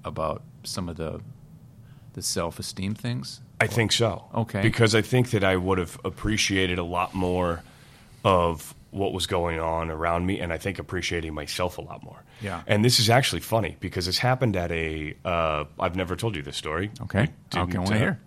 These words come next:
Speaker 2: yeah, so you, you were part of it, though.
Speaker 1: Oh.
Speaker 2: Um, I was training a sewer sales class up here not very long ago, and one of the people, we always do a training, we always write, uh, on the Post-it note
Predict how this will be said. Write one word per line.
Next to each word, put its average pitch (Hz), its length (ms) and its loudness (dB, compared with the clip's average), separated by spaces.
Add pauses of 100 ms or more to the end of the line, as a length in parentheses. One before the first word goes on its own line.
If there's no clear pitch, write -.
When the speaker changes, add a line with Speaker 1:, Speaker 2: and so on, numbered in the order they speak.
(140)
Speaker 2:
yeah, 92 260 2
so 92 420 2
you, 90 440 0
you 82 140 -6
were 76 120 -4
part 120 200 4
of 76 100 -2
it, 76 100 -6
though. - 160 -6 (440)
Speaker 1:
Oh. - 220 -2 (100)
Speaker 2:
Um, 90 600 6
I 101 60 6
was 95 100 2
training 123 260 6
a 98 40 2
sewer 196 200 4
sales 90 240 0
class 78 320 -2
up - 140 -6
here 85 180 0
not 92 260 2
very 127 180 4
long 120 220 2
ago, 73 360 -6 (1000)
and 90 500 2 (600)
one 113 300 6
of 147 100 6
the 113 60 2
people, 98 420 0
we 110 160 4
always 127 240 8
do 104 160 0
a 87 40 -2
training, 90 360 0
we 85 60 0
always 82 220 0
write, 85 360 0
uh, 85 200 -6
on 87 120 0
the 80 60 -4
Post-it 95 420 -2
note 101 260 -2